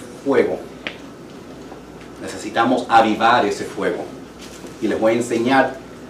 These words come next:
de la palabra del profeta Ezequías. Ezequías es considerado uno de los cinco mayores profetas.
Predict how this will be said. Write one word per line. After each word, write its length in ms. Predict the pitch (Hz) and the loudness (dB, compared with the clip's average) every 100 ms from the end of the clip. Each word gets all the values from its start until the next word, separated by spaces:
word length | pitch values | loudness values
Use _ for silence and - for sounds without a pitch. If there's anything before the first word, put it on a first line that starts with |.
| - - - - - | -16 -18 -16 -12 0
de 80 | 107 | 2
la 140 | 104 | 4
palabra 360 | 104 104 123 120 | 6 6 8 8
del 180 | 107 | 6
profeta 460 | 98 - - - - | 4 0 2 4 4
Ezequías. 460 | - 214 - 131 - | 4 4 4 4 4
Ezequías 640 | - - - 156 - - - - - | 2 2 8 8 8 2 -8 -14 -4
es 160 | - 123 | 0 4
considerado 600 | 143 135 131 123 135 127 | 6 6 8 10 10 10
uno 140 | 139 | 10
de 80 | 127 | 10
los 180 | 117 - | 8 6
cinco 440 | - 160 165 156 | 6 8 8 6
mayores 460 | 135 120 120 120 120 | 4 6 8 8 6
profetas. 580 | 127 117 190 - - | 4 4 4 4 2